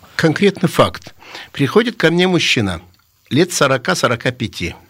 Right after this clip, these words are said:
и говорит: "Я был в санатории, пролечился двадцать один день. Приехал, мне не лучше. Обследуем,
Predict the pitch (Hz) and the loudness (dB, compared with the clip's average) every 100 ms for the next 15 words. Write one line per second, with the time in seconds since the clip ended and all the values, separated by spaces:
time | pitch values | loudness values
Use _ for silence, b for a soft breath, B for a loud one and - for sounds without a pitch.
0 | _ B B B B B - 180 202 233 | _ B B B B B 0 0 4 2
1 | 190 110 - - _ _ _ _ _ - | 2 -2 -8 -20 _ _ _ _ _ -8
2 | 110 151 208 226 - 120 180 175 170 165 | 2 2 2 -2 -8 0 0 2 -2 -2
3 | 165 156 110 85 76 _ _ _ - 120 | 2 2 2 -4 -10 _ _ _ -6 -2
4 | 131 139 190 196 196 131 143 170 - 123 | 0 0 0 0 -2 0 0 0 -4 -4
5 | 120 113 110 107 - - _ - 80 90 | -4 0 -2 -2 -8 -20 _ -14 -6 -4
6 | 95 - B B B B B B B - | -6 -16 B B B B B B B 0
7 | 127 156 202 220 185 143 156 214 233 220 | 4 4 4 0 0 2 2 2 0 0
8 | 127 - 101 87 _ _ _ _ _ _ | 0 -4 -6 -12 _ _ _ _ _ _
9 | B B B - 143 - 185 180 151 139 | B B B -2 -2 2 2 4 2 0